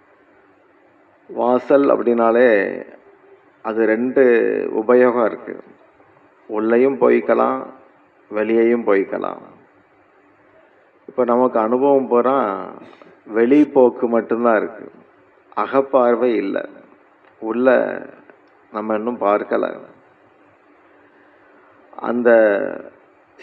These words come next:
உள்பார்வை, அந்த பார்வை வந்துட்டுதுன்னா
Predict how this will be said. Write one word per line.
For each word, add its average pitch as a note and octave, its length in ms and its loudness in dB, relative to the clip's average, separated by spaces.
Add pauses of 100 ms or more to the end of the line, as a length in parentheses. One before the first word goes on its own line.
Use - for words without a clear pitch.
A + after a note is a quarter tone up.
(1040)
உள்பார்வை, B2 760 2 (1600)
அந்த A#2+ 280 -2
பார்வை B2+ 480 4
வந்துட்டுதுன்னா A2+ 680 0